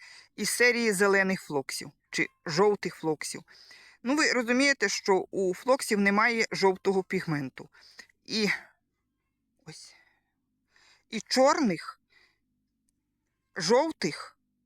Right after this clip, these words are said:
ну, ще не, ще не вивели. Є щось віддалено. Ось цей флокс, він при розпуску, бачите, він при розпуску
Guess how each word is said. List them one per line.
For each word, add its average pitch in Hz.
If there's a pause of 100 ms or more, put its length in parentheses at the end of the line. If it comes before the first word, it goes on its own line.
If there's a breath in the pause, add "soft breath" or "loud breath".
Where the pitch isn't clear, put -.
(500)
ну, 220
ще 233
не, 220 (240)
ще -
не 233
вивели. 143 (420 loud breath)
Є 269
щось 294
віддалено. 160
Ось 202
цей 339
флокс, -
він 226 (100)
при 226
розпуску, 220 (720 soft breath)
бачите, 214
він 233 (180)
при 196
розпуску -